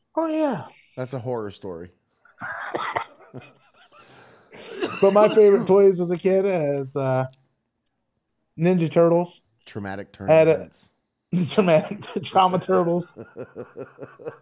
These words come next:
Speaker 1: I like them. Uh, I was big into Star Wars Legos.
Speaker 2: Oh, okay.
Speaker 1: Uh, yeah, I lo-, <laughs> yeah, dude, like,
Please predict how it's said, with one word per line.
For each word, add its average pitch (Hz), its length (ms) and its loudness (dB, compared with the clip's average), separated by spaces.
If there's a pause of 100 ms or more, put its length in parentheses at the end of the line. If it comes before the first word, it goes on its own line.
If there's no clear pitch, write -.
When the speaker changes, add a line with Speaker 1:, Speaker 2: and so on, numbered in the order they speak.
(880)
Speaker 1:
I 151 60 2
like 160 280 2
them. 170 400 -8 (380)
Uh, 117 800 0 (1200)
I 127 60 4
was 127 140 2
big 160 240 4
into 156 220 4
Star 151 480 4
Wars 151 300 4
Legos. 156 720 2 (160)
Speaker 2:
Oh, 143 600 -8 (100)
okay. 123 180 -8
Speaker 1:
Uh, 117 400 -2 (420)
yeah, 131 280 6
I - 20 6
lo-, 131 340 2
<laughs> - 60 -8 (240)
yeah, 123 240 2
dude, 101 160 -6
like, 98 320 -6